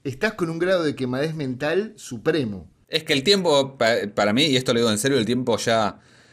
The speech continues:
Speaker 2: no existe, <laughs> no tiene la mayor importancia, así que que me digas, cualquier cosa que haya pasado de marzo del dos mil veinte para acá,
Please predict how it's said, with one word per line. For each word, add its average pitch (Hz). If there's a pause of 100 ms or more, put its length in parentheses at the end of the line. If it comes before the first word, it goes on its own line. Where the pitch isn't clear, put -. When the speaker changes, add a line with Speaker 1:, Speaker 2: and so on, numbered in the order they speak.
(160)
Speaker 2:
no 113
existe, 120
<laughs> -
no 131
tiene -
la 160
mayor 139
importancia, 131
así 117
que 110
que 104
me 101
digas, 113 (680)
cualquier 135
cosa 208
que 131 (100)
haya -
pasado 147
de 117
marzo 147
del 120
dos 110
mil 131
veinte 151
para 104
acá, 139